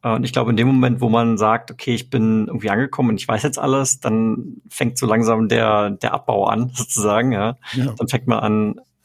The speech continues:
Speaker 1: also dann, dann, also an diesem Punkt möchte ich niemals kommen, <laughs> dass ich irgendwann das mal denke. Und ich meine, auch hier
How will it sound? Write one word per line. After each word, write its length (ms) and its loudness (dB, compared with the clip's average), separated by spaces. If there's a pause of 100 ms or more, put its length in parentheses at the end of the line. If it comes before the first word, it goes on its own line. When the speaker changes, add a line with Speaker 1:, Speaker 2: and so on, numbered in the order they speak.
(200)
Speaker 1:
also 160 -6
dann, 160 -2
dann, 320 0 (240)
also 160 -2 (160)
an 80 2
diesem 160 4
Punkt 140 2
möchte 180 -4
ich 100 -8
niemals 260 0
kommen, 280 -4 (360)
<laughs> 320 -2
dass 280 -2
ich 100 -6
irgendwann 300 -4
das 160 -10
mal 120 -2
denke. 440 -2 (680)
Und 420 0
ich 120 -2
meine, 200 0
auch 120 0
hier 400 0